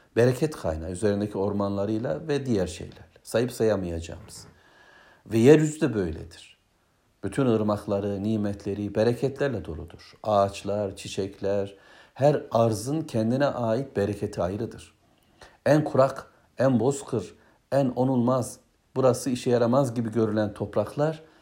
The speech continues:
ne bereketlerle dopdoludur. Allahu Teala onlara bereketlerini de verdi. وَقَدَّرَ ف۪يهَا أَقْوَاتِهَا.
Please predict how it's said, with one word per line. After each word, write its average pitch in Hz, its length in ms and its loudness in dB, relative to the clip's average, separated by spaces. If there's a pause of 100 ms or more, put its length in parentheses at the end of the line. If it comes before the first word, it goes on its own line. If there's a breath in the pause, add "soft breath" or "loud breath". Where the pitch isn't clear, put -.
(220 soft breath)
ne 127 180 2
bereketlerle 107 720 0
dopdoludur. 90 760 -6 (680 loud breath)
Allahu 101 300 2
Teala 101 260 2
onlara 101 360 0
bereketlerini 92 680 -2
de 78 140 -2
verdi. 82 360 -6 (600 soft breath)
وَقَدَّرَ 127 640 4
ف۪يهَا 123 420 0
أَقْوَاتِهَا. 117 680 -2